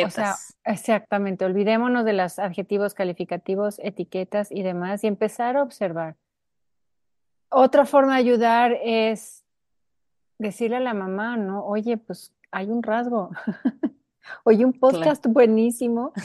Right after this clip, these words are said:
Speaker 1: y hay
Speaker 2: <laughs>
Speaker 1: un
Speaker 2: Déjame te lo paso.
Speaker 1: rasgo. <laughs> Ajá, ahorita te lo paso, hay un rasgo que habla de este tipo de niños y se me hace que tu niño puede ser así.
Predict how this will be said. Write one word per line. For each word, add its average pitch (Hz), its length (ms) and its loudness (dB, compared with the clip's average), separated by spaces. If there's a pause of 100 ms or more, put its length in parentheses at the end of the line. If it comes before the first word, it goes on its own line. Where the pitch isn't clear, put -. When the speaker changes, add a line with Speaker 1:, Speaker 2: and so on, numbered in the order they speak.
(280)
Speaker 1:
y 240 100 4
hay 226 180 6
Speaker 2:
<laughs> - 40 0
Speaker 1:
un 277 120 2
Speaker 2:
Déjame 262 180 6
te 269 100 8
lo 302 140 6
paso. 240 340 4
Speaker 1:
rasgo. 269 100 2
<laughs> 277 580 -2
Ajá, 294 360 4
ahorita 277 340 4
te 277 100 2
lo 247 180 2
paso, 247 580 -2
hay 240 220 -2
un 247 160 -6
rasgo 226 540 0
que 220 140 -6
habla 214 400 -4
de 240 100 -6
este 233 180 -14
tipo 233 260 -8
de 226 60 -2
niños 226 280 -2
y 254 140 -4
se 220 160 -2
me 208 140 0
hace 208 200 -4
que 240 120 -6
tu 190 160 -10
niño 185 320 -8
puede 180 320 -10
ser 165 240 -10
así. - 420 -14